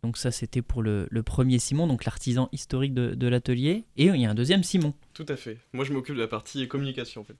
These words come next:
Speaker 2: Je, je suis responsable de la communication, donc, euh, j'essaie de rendre célèbre, euh, l'atelier à travers des photos, des vidéos, et je mets en avant le, la réalisation des décors par, par l'équipe de l'atelier.
Speaker 1: Et donc tu es rentré, euh,
Speaker 2: Il y a quatre
Speaker 1: combien
Speaker 2: ans,
Speaker 1: de
Speaker 2: bientôt,
Speaker 1: temps ?
Speaker 2: j'ai fait
Speaker 1: Ah, il y a
Speaker 2: un
Speaker 1: quatre
Speaker 2: stage,
Speaker 1: ans.
Speaker 2: euh, en,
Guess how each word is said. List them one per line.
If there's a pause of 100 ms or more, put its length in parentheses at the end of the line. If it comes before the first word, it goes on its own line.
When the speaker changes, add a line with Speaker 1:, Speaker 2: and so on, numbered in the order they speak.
(120)
Speaker 2:
Je,
je
suis
responsable
de
la
communication,
donc,
euh, (380)
j'essaie
de
rendre
célèbre,
euh, (480)
l'atelier
à
travers
des
photos,
des
vidéos,
et
je
mets
en
avant
le, (320)
la
réalisation
des
décors
par,
par
l'équipe
de
l'atelier. (160)
Speaker 1:
Et
donc
tu
es
rentré,
euh, (140)
Speaker 2:
Il
y
a
quatre
Speaker 1:
combien
Speaker 2:
ans,
Speaker 1:
de
Speaker 2:
bientôt,
Speaker 1:
temps ?
Speaker 2:
j'ai
fait
Speaker 1:
Ah,
il
y
a
Speaker 2:
un
Speaker 1:
quatre
Speaker 2:
stage,
Speaker 1:
ans.
Speaker 2:
euh,
en,